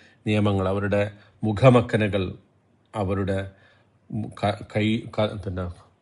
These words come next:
തലയും മാറുമൊക്കെ മറക്കുന്ന രൂപത്തിലേക്ക് അത് മു-, മു-, മറ്റേ മൂടിയിടണം, അതിനെ വിരിച്ചിടണം എന്ന് പറഞ്ഞു. പിന്നെ സൗന്ദര്യം വെളിവാക്കാൻ പറ്റുന്ന ആളുകൾ ആരൊക്കെയാണ്, ഇത് കൃത്യമായി വിശ-, വിശദീകരിച്ചു കൊടുത്തു.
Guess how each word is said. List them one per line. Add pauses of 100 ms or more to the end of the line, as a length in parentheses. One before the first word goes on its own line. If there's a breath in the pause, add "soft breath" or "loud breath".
(120)
തലയും
മാറുമൊക്കെ
മറക്കുന്ന
രൂപത്തിലേക്ക്
അത്
മു-, (120)
മു-, (280)
മറ്റേ
മൂടിയിടണം,
അതിനെ
വിരിച്ചിടണം (300 soft breath)
എന്ന്
പറഞ്ഞു. (300 loud breath)
പിന്നെ
സൗന്ദര്യം
വെളിവാക്കാൻ
പറ്റുന്ന (440 soft breath)
ആളുകൾ
ആരൊക്കെയാണ്,
ഇത്
കൃത്യമായി (140)
വിശ-,
വിശദീകരിച്ചു
കൊടുത്തു.